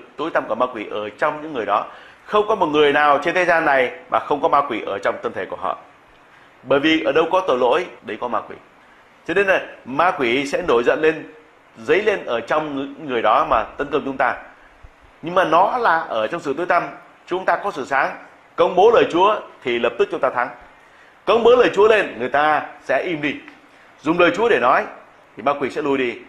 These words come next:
vì thiên sứ đứng cạnh. Mà ma quỷ cũng biết rõ là khi lời Chúa công bố, Thánh Linh của Chúa hiện diện nữa. Thế để đắc thắng là chỉ có dùng lời Chúa để nói thôi. Để chúng ta phải đọc lời Chúa thật nhiều, suy ngẫm lời Chúa nhiều, trau dồi lời Chúa nhiều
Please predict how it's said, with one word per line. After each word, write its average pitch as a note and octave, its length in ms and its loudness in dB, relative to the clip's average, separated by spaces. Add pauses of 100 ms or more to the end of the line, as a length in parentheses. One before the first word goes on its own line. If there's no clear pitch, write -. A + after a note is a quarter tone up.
(140)
vì A#2 80 -10
thiên C#3 160 -6
sứ D#3 160 -6
đứng E3+ 160 -10
cạnh. C3+ 160 -4 (680)
Mà - 80 -6
ma C#3 100 0
quỷ C3+ 200 -4
cũng C#3+ 100 -8
biết D#3 120 -2
rõ E3+ 180 2
là F#3 140 -4
khi E3 80 -4
lời B2 160 0
Chúa D#3 100 -4
công D#3 180 -8
bố, D3+ 300 0 (260)
Thánh C3+ 120 -8
Linh D3 100 -6
của A2 120 -8
Chúa D3 60 -10
hiện A#2 180 -10
diện - 160 -12
nữa. F#2+ 140 -10 (540)
Thế A#2+ 80 -6
để A#2+ 140 -6
đắc C3 180 0
thắng D3 160 0
là D3+ 140 0
chỉ A2+ 80 -8
có B2+ 120 -12
dùng A#2 160 -6
lời G#2 120 -4
Chúa C#3+ 100 -8
để C3 80 -4
nói A2 220 2
thôi. C3 100 -4 (300)
Để B2+ 80 -2
chúng C#3+ 60 -2
ta D#3+ 120 2
phải A#2+ 380 2
đọc B2+ 240 -2
lời A#2+ 160 -2
Chúa E3 100 -4
thật D#3+ 220 -6
nhiều, A2+ 300 -2 (300)
suy D#3 200 -4
ngẫm F3+ 180 -2
lời C#3 140 2
Chúa E3+ 100 -4
nhiều, D3 380 2
trau C#3+ 140 2
dồi B2 160 0
lời A#2 140 -2
Chúa E3+ 100 -4
nhiều D3+ 300 2